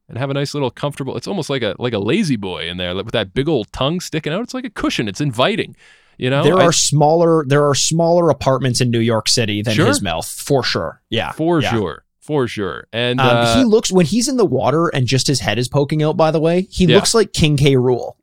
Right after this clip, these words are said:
Speaker 2: uh, from Donkey Kong. Like, he
Speaker 1: <laughs>
Speaker 2: one hundred percent is the villain of Donkey Kong, King K. Rool.
Speaker 1: Just gotta put the
Speaker 2: Not,
Speaker 1: crown
Speaker 2: not
Speaker 1: on
Speaker 2: the
Speaker 1: him.
Speaker 2: villain of, not the villain of Donkey Kong,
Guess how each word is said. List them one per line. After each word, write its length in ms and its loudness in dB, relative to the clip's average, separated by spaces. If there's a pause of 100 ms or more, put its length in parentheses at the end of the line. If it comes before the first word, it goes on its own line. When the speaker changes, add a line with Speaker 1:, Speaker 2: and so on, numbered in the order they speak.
(180)
Speaker 2:
uh, 160 2
from 320 4
Donkey 300 0
Kong. 280 -4
Like, 180 2
he 240 2
Speaker 1:
<laughs> 40 -8
Speaker 2:
one 240 2
hundred 240 2
percent 400 2
is 160 2
the 80 2
villain 320 2
of 80 -4
Donkey 280 -4
Kong, 240 -4
King 180 -2
K. 160 -2
Rool. 320 -8
Speaker 1:
Just 100 -6
gotta 140 0
put 60 -2
the 80 4
Speaker 2:
Not, 100 2
Speaker 1:
crown 140 2
Speaker 2:
not 160 4
Speaker 1:
on 20 0
Speaker 2:
the 80 2
Speaker 1:
him. 40 0
Speaker 2:
villain 300 4
of, 320 2
not 240 2
the 60 2
villain 280 2
of 120 2
Donkey 320 0
Kong, 400 0